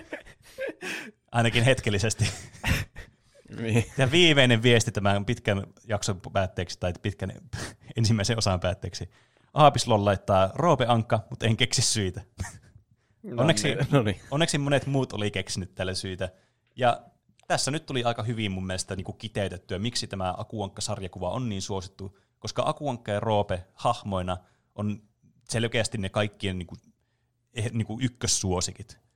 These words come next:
Speaker 1: niinku jos
Speaker 3: Niin.
Speaker 1: yleistetään, niinku, että kuinka
Speaker 2: Mm.
Speaker 1: yleiset ne on niinku suosikkeina olevat.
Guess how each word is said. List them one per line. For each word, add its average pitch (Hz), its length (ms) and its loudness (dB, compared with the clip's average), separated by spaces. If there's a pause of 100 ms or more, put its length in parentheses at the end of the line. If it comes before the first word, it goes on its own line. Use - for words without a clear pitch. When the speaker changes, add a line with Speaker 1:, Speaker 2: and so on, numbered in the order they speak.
(220)
Speaker 1:
niinku 90 160 -6
jos 90 120 -2
Speaker 3:
Niin. 101 100 -4
Speaker 1:
yleistetään, 95 380 -2
niinku, 92 160 -6 (140)
että 92 200 -6 (400)
kuinka 101 240 -4
Speaker 2:
Mm. 92 60 -4
Speaker 1:
yleiset 101 380 0
ne 90 120 -4
on 87 100 -6
niinku 87 160 -10
suosikkeina 92 520 -6
olevat. 90 280 -8